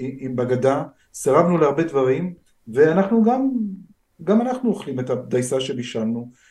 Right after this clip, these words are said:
אבל אני לא אומר את זה מתחת ביקורת, כי אתה יודע מה, כי גם אני, אם הייתי מקבל החלטות,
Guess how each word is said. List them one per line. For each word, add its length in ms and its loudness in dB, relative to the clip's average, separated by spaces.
אבל 420 2
אני 200 -6
לא 280 4
אומר 180 4
את 60 -4
זה 80 -2
מתחת 300 0
ביקורת, 480 4
כי 220 -8
אתה 120 -2
יודע 160 4
מה, 100 4
כי 120 -16
גם 160 0
אני, 140 4
אם 60 6
הייתי 180 0
מקבל 340 -4
החלטות, 560 -8